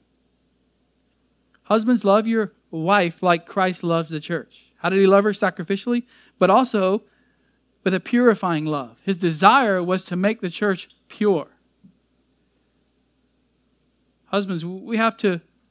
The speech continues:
lead our wives spiritually, is the analogy here. How do we apply this?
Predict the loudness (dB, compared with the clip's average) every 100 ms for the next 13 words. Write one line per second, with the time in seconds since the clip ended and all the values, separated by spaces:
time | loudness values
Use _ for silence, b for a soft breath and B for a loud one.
0 | _ -6 -2 0 2 2 0 0 0 -4
1 | _ -16 -6 -4 -4 -6 -8 -8 -10 _
2 | _ _ _ _ _ _ _ _ _ _
3 | _ -10 -8 -6 -4 -6 -6 -10 -16 -16
4 | -18 _ _ _ _ 0 4 2 4 2
5 | 4 0 -2